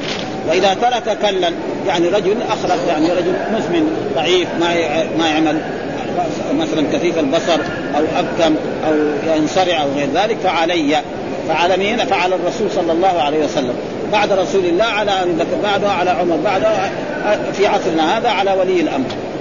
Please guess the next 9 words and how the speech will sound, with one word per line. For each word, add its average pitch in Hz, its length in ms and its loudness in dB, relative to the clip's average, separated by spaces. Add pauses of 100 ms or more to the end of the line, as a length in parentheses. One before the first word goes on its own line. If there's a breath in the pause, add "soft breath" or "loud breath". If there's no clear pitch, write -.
(200)
ها؟ 208 180 2 (160)
لازم 165 280 2
يجعل 151 220 2
له. 127 80 -2 (320)
والآن 208 300 2 (260)
جعلوا 165 280 0
يعني 143 240 0
الضمان 170 380 0
الاجتماعي، 165 580 0